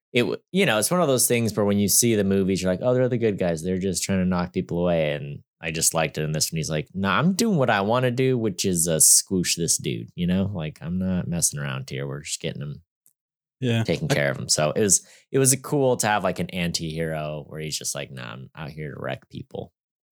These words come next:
Speaker 2: Yeah, and 'cause he's, I mean, he's similar to Venom, right? But done way better than Venom was,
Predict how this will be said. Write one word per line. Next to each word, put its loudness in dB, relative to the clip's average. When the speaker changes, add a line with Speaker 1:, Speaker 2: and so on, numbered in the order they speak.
Speaker 2:
Yeah, 4
and 0
'cause 2
he's, 2
I 2
mean, 4
he's 2
similar 4
to 0
Venom, 2
right? 0
But -6
done 0
way 2
better -2
than -10
Venom -8
was, -18